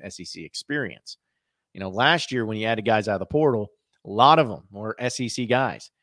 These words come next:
And if they weren't S E C guys, they were from high-level college places. You know, you added a guy from, of course, Georgia,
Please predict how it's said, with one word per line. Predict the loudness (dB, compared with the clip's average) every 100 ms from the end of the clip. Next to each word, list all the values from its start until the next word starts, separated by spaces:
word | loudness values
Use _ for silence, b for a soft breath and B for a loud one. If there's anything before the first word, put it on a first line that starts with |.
| _ _ _ _
And | -16 -12 -10
if | -6
they | -4
weren't | 0 2
S | 0
E | -2
C | -6
guys, | -4 -4 -2
they | -6
were | -6
from | -8
high-level | -4 -2 -2 -4
college | -2 0 0 -4 -2
places. | 0 0 -4 -16
You | -14
know, |
you | -10 -8
added | -6 -8
a | -4
guy | -2 -2
from, | -2 -4 -4 -4
of | -10 _ _ _ _
course, | -10 -10 -12 _ _ _
Georgia, | -2 -2 -2 -6 -12